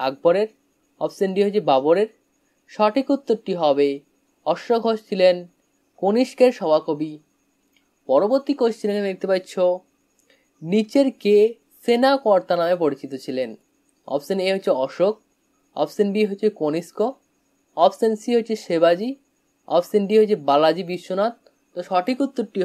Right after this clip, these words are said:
হবে অপশন ডি, বালাজি বিশ্বনাথ পরিচিত ছিলেন সেনাকর্তা নামে। পরবর্তী কোশ্চেন এখানে দেখতে পাচ্ছ, শেষ মৌর্য সম্রাট কে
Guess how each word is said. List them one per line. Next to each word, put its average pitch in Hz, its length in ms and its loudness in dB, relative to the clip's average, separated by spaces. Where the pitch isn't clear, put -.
হবে 156 240 0
অপশন 160 380 -2
ডি, 180 280 -2
বালাজি 185 480 0
বিশ্বনাথ 180 560 -2
পরিচিত 208 320 -2
ছিলেন 180 280 4
সেনাকর্তা 196 640 0
নামে। 123 260 -6
পরবর্তী 240 520 6
কোশ্চেন 202 420 2
এখানে 180 280 -8
দেখতে 143 280 -4
পাচ্ছ, 220 240 -2
শেষ 269 260 4
মৌর্য 170 320 -4
সম্রাট 254 360 0
কে 151 100 -2